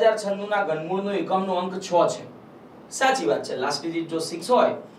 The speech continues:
તો એનું ઘનમૂળ કરવાથી લાસ્ટ ડિજિટ સિક્સ જ આવે, સાચી વાત છે. પાંચમાં પાંચ જ આવે, સાચી વાત છે. સાતમાં સાત જ આવે, ના, ખોટી વાત છે. આપણે સમજ્યા છીએ કે ટુ, થ્રી, સેવન,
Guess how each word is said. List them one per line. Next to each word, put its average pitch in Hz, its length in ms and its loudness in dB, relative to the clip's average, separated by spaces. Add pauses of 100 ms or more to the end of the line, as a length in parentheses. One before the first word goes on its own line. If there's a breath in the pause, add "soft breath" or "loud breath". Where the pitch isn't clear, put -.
(160)
તો 147 80 -6
એનું 160 140 -4
ઘનમૂળ 151 400 -2
કરવાથી 165 360 2
લાસ્ટ 156 200 0
ડિજિટ 202 180 -2
સિક્સ 262 200 -4 (120)
જ 147 80 0
આવે, 123 180 0 (360)
સાચી 240 340 0
વાત 123 240 -4
છે. 123 100 -10 (920)
પાંચમાં 180 580 2
પાંચ 185 260 0
જ 202 220 4
આવે, 208 180 2
સાચી 220 460 -2
વાત - 260 0
છે. 135 140 -6
સાતમાં 196 600 0
સાત 226 320 2 (140)
જ 226 100 4
આવે, 247 140 4 (320)
ના, 143 260 -4 (140)
ખોટી 156 340 -4
વાત 131 260 0
છે. 139 120 -2
આપણે 165 260 0
સમજ્યા 165 440 0
છીએ 170 280 0 (680)
કે 143 160 -2
ટુ, 180 180 -2 (320)
થ્રી, 185 460 -2
સેવન, 165 520 -2